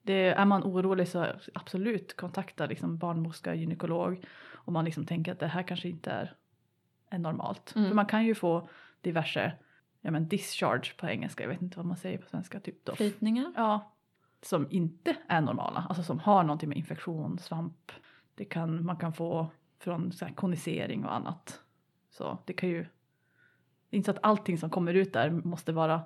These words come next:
Speaker 1: sekret eller måste vara
Speaker 2: Mm.
Speaker 1: häl-, alltså hälsosamt friskt.
Speaker 2: Mm.
Speaker 1: Men, eh, fertilsekret som produceras i de här kryptorna ska ju liksom som, om jag har förstått det rätt i alla fall, inte lukta någonting speciellt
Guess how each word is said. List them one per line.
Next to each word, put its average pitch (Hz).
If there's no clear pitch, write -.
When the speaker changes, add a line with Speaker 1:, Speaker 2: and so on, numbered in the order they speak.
Speaker 1:
sekret 262
eller 170
måste 165
vara 113
Speaker 2:
Mm. 196
Speaker 1:
häl-, -
alltså -
hälsosamt -
friskt. -
Speaker 2:
Mm. 196
Speaker 1:
Men, 180
eh, 165
fertilsekret 196
som 175
produceras 180
i -
de 160
här 160
kryptorna 247
ska -
ju 170
liksom 170
som, 180
om 208
jag 220
har 233
förstått 233
det 226
rätt -
i 190
alla 175
fall, 175
inte 175
lukta 202
någonting 269
speciellt 302